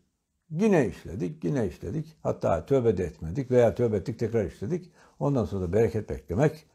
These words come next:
nafile olur. Bakın yine Ebu Hureyre'den nakledilen hadis-i şerifte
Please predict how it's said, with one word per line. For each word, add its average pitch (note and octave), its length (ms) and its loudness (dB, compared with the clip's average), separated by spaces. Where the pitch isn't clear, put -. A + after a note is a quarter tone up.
nafile G#2 580 4
olur. D2 440 -2
Bakın D#3+ 320 4
yine E3+ 440 6
Ebu D3 280 6
Hureyre'den A2 500 6
nakledilen F#2+ 460 0
hadis-i A#2 260 0
şerifte C3 520 0